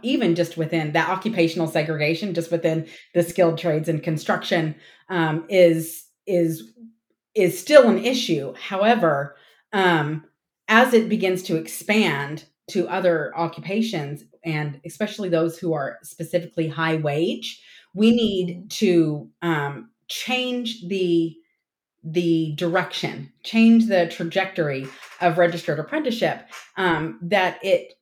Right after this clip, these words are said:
Speaker 1: is not only just available to somebody, uh, as a who you know opportunity, um, a generational opportunity. So what's happened in the past is that, you know, my, my uncle is, is a plumber within this company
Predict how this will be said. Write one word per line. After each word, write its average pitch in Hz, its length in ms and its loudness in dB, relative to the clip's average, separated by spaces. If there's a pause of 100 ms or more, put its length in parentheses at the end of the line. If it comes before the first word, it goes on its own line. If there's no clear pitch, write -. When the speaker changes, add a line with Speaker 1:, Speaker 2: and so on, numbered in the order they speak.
(120)
Speaker 1:
is 180 260 -2
not 214 320 -2
only 190 540 -4
just 160 380 0
available 151 840 -2
to 147 520 -2
somebody, 156 760 -4 (100)
uh, 147 180 -6
as 156 280 -4
a 139 240 -2 (120)
who 190 100 0
you 170 160 2
know 156 400 0
opportunity, 165 920 -4 (300)
um, 151 340 0
a 165 60 0
generational 170 840 0
opportunity. 196 640 -4
So 190 160 -2
what's 180 240 -2
happened 196 320 -6
in 202 100 -4
the 196 80 -6
past 311 380 -10
is 185 140 -10
that, 185 260 -2 (300)
you 202 120 -4
know, 180 320 0
my, 175 460 -2
my 185 180 -4
uncle 208 340 -2
is, 190 380 -4
is 185 160 -4
a 180 80 -2
plumber 180 480 0
within 175 300 -4
this 170 160 -6
company 175 600 -4